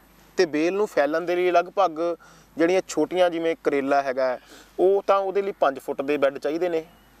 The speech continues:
ਪੰਜ ਤੋਂ ਪੰਜ ਫੁੱਟ ਲਾਈਨ ਤੋਂ ਲਾਈਨ। ਤੇ ਜਿਹੜੀਆਂ ਹੈਗੀਆਂ, ਅਹ, ਕੱਦੂ,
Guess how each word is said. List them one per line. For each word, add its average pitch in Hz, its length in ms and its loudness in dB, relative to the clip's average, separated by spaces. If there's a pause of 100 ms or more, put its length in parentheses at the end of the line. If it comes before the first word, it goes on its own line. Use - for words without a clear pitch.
ਪੰਜ 135 260 0
ਤੋਂ 139 80 -6
ਪੰਜ 131 180 0
ਫੁੱਟ 120 220 -6
ਲਾਈਨ 131 260 -2
ਤੋਂ 139 120 -4
ਲਾਈਨ। 135 200 0 (600)
ਤੇ 185 100 4
ਜਿਹੜੀਆਂ 208 360 2
ਹੈਗੀਆਂ, 180 500 0
ਅਹ, 135 720 -2 (100)
ਕੱਦੂ, 147 500 0